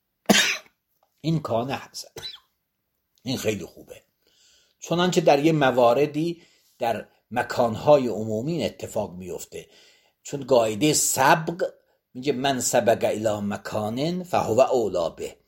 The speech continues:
هر کسی به یک مکان عمومی سبقت جست، در یه بازار عمومی، در یک مسجد، در یه موقوفه عمومی،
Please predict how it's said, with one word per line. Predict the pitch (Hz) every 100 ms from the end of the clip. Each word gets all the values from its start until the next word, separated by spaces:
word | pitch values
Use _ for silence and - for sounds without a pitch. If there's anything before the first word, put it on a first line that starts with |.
| _ _
هر | - 160
کسی | 165 147 147
به | 135 139
یک | 156 - - _ -
مکان | 123 - 156 160
عمومی | 139 123 117 110 110 104 - _ _
سبقت | - - - 143 107 - 180 180 -
جست، | 127 151 180 - -
در | - 113
یه | 110
بازار | 120 120 113 107 123 123
عمومی، | 117 101 101 98 92 92
در | 87 104 98
یک | 113 -
مسجد، | 104 87 - 120 110
در | 80 82 98 95
یه | 113
موقوفه | 107 92 98 90 131 139
عمومی، | 90 92 92 143 202